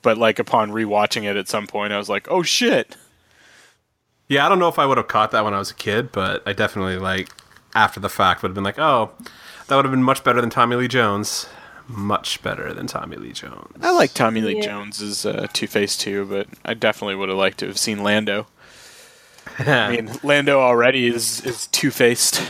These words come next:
Speaker 2: That's true.
Speaker 3: Yeah.
Speaker 1: Yeah.
Speaker 3: That's <laughs>
Speaker 2: Being typecast is kinda racist.
Speaker 1: Yeah. <laughs>
Speaker 3: That's bad.
Speaker 2: Yeah. I didn't do it. I'm not the one who typecast him.
Speaker 1: As a two-faced gangster?
Speaker 2: Yeah.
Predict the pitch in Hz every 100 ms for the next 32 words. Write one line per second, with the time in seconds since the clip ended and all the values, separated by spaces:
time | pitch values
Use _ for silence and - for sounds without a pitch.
0 | - - - - - - - 226 233 220
1 | 208 214 - - 113 - - 214 208 -
2 | - 220 190 - - - - _ _ 165
3 | 143 - 151 - 113 104 - 143 110 123
4 | - 98 - - 131 - - - - -
5 | - 202 _ _ _ _ _ - - -
6 | - 220 - - 78 52 - - _ _
7 | 104 104 95 - _ _ _ _ _ _
8 | _ _ _ - 127 170 127 175 117 101
9 | 151 147 143 139 175 - 95 - 101 110
10 | - 156 143 135 151 131 139 127 - 120
11 | 113 123 - 151 151 _ 101 135 101 101